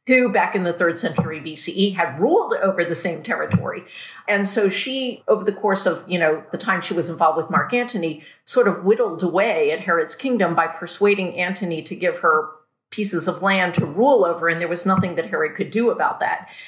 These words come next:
So there was this sort of serious external threat to Herod, especially in the early part of his reign, and that was kind of resolved by the Battle of Actium, after which, you know, Mark Antony and Cleopatra committed suicide, and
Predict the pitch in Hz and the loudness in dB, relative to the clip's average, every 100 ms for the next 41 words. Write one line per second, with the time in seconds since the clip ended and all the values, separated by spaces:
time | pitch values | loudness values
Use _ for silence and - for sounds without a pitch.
0 | - - 226 208 202 269 262 - 196 202 | -4 0 2 0 2 0 2 0 0 0
1 | 180 170 180 202 180 170 175 170 - 220 | -2 0 0 0 0 0 -2 -4 -4 0
2 | 196 180 - 160 - 180 170 156 156 - | 0 0 0 -2 -2 -4 2 2 2 -4
3 | - - - - 233 233 185 175 170 170 | -6 0 0 2 0 2 0 2 0 0
4 | 180 175 175 - 170 160 165 160 - 202 | 0 0 -2 -2 -2 -2 -6 -6 -2 0
5 | 233 170 151 - _ _ _ 202 190 220 | 2 0 -6 -12 _ _ _ 0 2 2
6 | 208 180 - 208 190 156 175 196 175 175 | 2 -2 -2 -2 -2 -2 0 2 2 0
7 | 175 170 170 175 165 156 165 214 202 202 | 2 2 2 -2 -2 -2 -2 -2 -2 0
8 | 170 165 175 170 - 180 175 165 - - | 2 0 -2 -2 0 0 0 -2 -4 -6
9 | 165 151 147 170 170 185 160 - 170 147 | -2 -2 -2 -2 0 0 0 -2 -6 -4
10 | - 151 151 - - 160 156 - 180 165 | 0 0 0 -8 -2 -2 -2 -2 -2 -2
11 | 147 190 151 156 165 - - 151 | 0 0 0 2 2 0 -2 -6